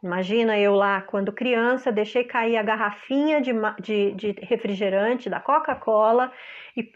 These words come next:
fui pegando caco por caco pra colocar na lata do lixo e percebo a forma daquela embalagem,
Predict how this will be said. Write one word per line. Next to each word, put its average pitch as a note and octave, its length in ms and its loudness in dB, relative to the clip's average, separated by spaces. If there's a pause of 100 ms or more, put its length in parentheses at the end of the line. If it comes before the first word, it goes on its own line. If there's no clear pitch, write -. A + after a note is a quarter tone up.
fui C#4+ 100 0
pegando A3 500 0
caco C4 300 -2
por C4+ 220 -4
caco A3+ 420 -2
pra A3 160 -4
colocar G#3+ 460 0
na G3+ 100 0
lata G3+ 240 0
do G3 140 -2
lixo A3 400 -4
e - 20 -20
percebo A#3+ 760 0 (480)
a F#3 100 -4
forma A#3 880 2
daquela F#3 480 -4
embalagem, F#3 1000 -4